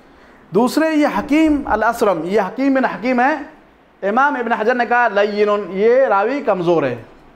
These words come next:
ایک دوسری علت یہ ہوئی کہ یہ راوی کیا ہے؟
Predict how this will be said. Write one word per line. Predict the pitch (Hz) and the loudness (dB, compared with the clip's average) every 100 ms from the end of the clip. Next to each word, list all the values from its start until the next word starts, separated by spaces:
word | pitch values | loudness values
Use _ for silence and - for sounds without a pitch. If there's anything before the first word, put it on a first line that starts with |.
| - _ _ _ _ - | -20 _ _ _ _ -2
ایک | 214 254 170 | 0 2 0
دوسری | 170 214 269 | -2 2 2
علت | 262 | 2
یہ | 240 240 | 0 2
ہوئی | 208 151 123 | 2 0 -4
کہ | 196 | -2
یہ | 226 | 0
راوی | 233 226 | 2 2
کیا | 247 254 | 2 2
ہے؟ | 294 | 2